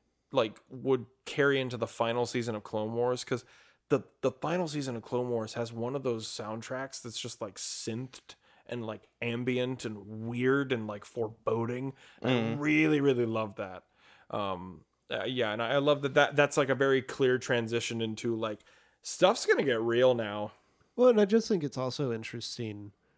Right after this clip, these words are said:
Speaker 3: that we're going back to Coruscant with both. Like, it's this idea of, like, both the good and the evil return to, like, one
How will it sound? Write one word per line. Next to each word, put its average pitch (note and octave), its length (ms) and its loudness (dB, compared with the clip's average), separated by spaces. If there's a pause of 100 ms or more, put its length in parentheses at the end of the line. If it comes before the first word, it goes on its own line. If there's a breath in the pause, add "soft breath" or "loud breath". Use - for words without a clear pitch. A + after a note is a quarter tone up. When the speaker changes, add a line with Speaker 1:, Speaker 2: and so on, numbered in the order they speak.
(180)
Speaker 3:
that A2 520 -4 (720)
we're C#3 240 4
going C3+ 440 2 (100)
back A2+ 320 -4
to A#2 80 -8
Coruscant A2 640 -8
with A2+ 220 -12 (220)
both. - 440 -14 (360 soft breath)
Like, C#3 320 2
it's D3+ 140 0
this D#3 180 2
idea C3+ 440 4
of, B2+ 280 -4
like, A#2 280 -2 (220)
both B2 380 -4
the B2 80 -6
good A#2+ 260 -4
and A2+ 160 -8
the A2 80 -10
evil A2 360 -10
return G#2 440 -12
to, A2+ 100 -14
like, G2+ 240 -10
one G#2 520 -10